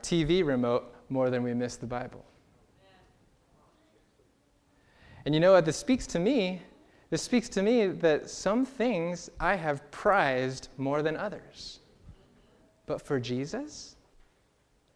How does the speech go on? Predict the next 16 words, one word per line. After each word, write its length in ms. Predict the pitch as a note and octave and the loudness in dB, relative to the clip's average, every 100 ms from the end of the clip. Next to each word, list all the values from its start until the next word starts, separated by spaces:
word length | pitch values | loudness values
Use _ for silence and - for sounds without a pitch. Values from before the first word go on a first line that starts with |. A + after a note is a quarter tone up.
| _ _ _ _ _ _ _ _ B2 | _ _ _ _ _ _ _ _ -14
man 240 | C3 F3 | -10 -8
does 100 | F#3 | -6
not 180 | F3 - | -8 -6
live 200 | D#3 D3+ | -8 -6
by 140 | C3+ | -6
bread 260 | B2+ D3+ D#3+ | -6 -8 -8
alone. 720 | C3+ B2 E3 F3+ C3+ A2+ B2 C3+ _ _ _ _ | -6 -8 -8 -8 -8 -8 -10 -16 _ _ _ _
And 140 | - A3+ | -4 -2
he 80 | A#3 | 2
says 240 | A#3 A3 | 2 2
this 160 | A3+ A3+ | 2 2
after 300 | A3 G#3+ G#3 | 2 0 2
forty 320 | A3+ A3 A3 | 4 6 6
days 520 | A3+ G#3+ - - - - _ _ _ _ _ _ | 4 2 -6 -18 -20 -20 _ _ _ _ _ _
of 140 | D#3+ D3+ | -6 -6
fasting. 720 | - - - - - - | -6 -2 0 4 4 4